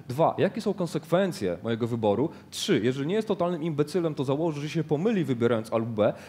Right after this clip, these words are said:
więc zrobi tak, żeby pomyłka nie była bardzo bolesna, czyli żeby łatwo można było to zmienić, czyli się wyabstrahuje od tej decyzji. Tak, przykładowo, jak jest lepiej, y, na poziomie już kodu, y, jak jest lepiej reprezentować datę?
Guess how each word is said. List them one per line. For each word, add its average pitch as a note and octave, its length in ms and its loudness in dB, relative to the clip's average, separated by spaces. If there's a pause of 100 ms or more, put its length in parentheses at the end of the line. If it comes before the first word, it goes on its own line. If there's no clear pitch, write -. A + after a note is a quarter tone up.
(120)
więc C#3 120 -2
zrobi C3+ 260 0
tak, B2+ 320 0 (220)
żeby C3+ 200 -2
pomyłka D3+ 600 2 (600)
nie C3+ 180 0
była E3 220 2
bardzo D3 280 2
bolesna, C#3+ 460 4
czyli A#2 220 -2
żeby C3 220 0
łatwo D3 380 0
można C3 340 -2
było A#2+ 280 0
to A#2 200 0
zmienić, A#2 380 -4
czyli A2+ 120 -6
się B2+ 120 -2
wyabstrahuje C#3 840 2
od G2 280 0 (340)
tej G#2+ 160 -2
decyzji. G#2+ 500 -2 (460)
Tak, A2+ 180 0
przykładowo, D#3 460 0
jak G#3+ 120 0
jest F#3 120 -4
lepiej, D#3+ 400 2
y, A#2 280 2 (200)
na C3+ 80 -2
poziomie D3 260 -2
już C#3 100 -2
kodu, G#2+ 340 -2 (360)
y, A2 120 4
jak D#3+ 140 4
jest G3 120 -4
lepiej D3 440 4
reprezentować C3 500 -2
datę? A2+ 420 0